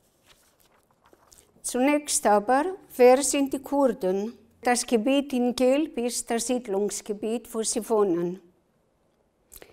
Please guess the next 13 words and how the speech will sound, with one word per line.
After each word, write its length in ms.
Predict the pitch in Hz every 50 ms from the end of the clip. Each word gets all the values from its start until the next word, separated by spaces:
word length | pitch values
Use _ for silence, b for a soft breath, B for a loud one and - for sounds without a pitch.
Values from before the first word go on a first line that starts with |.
| B B B
Sie 240 | - - - 247 247
sprechen 800 | - - - 277 277 285 285 285 285 285 - 311 302 294 277
eine 380 | 262 247 240 233 233 233 240 240
indogermanische 1160 | - 254 262 277 277 240 240 208 - - 202 202 202 202 196 202 202 202 202 - - - 190
Sprache, 720 | - - - _ 208 190 185 185 196 196 - - 262 269 320 381 415 - - _ _
die 100 | - 254
dem 220 | 240 247 240 247 240
persischen 720 | - 269 262 262 277 277 - - 262 - - 269 247 254
Farsi 720 | 254 - - 269 269 269 269 - - - 180 190 233 - - b b b b b b b b b b -
nahesteht. 840 | 220 233 226 220 196 185 175 - - - - 175 180 175 175 - - _ b b b b b b b b b b b _
Sprache 540 | - - - _ 294 302 302 320 320 - 311
und 220 | 294 294 285 285
Kultur 640 | - - 254 247 240 254 311 302 277 208 202 240